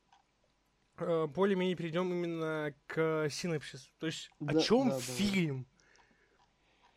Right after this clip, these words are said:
Speaker 1: Я скажу
Speaker 2: Ой.
Speaker 1: так. Да хер его знает. <laughs>
Speaker 2: Нет, ну, мне кажется
Speaker 1: Ну, он просто, по сути, о взаимоотношениях такой, типа,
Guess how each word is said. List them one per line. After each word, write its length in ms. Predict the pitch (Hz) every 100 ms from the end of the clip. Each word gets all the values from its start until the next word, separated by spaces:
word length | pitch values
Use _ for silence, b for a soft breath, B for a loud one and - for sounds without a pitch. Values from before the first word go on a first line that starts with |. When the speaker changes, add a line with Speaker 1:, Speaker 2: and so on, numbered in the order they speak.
| _ _ _ _ _
Speaker 1:
Я 240 | 151 143 294
скажу 240 | 262 240
Speaker 2:
Ой. 80 | 131
Speaker 1:
так. 380 | 254 180 - - _ _ _ _ _
Да 80 | 190
хер 320 | - 285 370
его 180 | 277 233
знает. 540 | 196 208 220 156 139
<laughs> 1400 | - - - - - - _ _ _ _ _ _ _ _ -
Speaker 2:
Нет, 240 | 214 202 160
ну, 100 | 190
мне 100 | 214
кажется 460 | 240 - 240 220 - _ _ _ B B B B
Speaker 1:
Ну, 80 | 294 359
он 120 | 339 320
просто, 260 | 339 330
по 80 | 285
сути, 240 | - 311 277
о 200 | 214 202
взаимоотношениях 1400 | 175 220 233 220 220 214 - - 214 349 349 214 165
такой, 360 | - 170 185 165
типа, 600 | - 170 - 147 139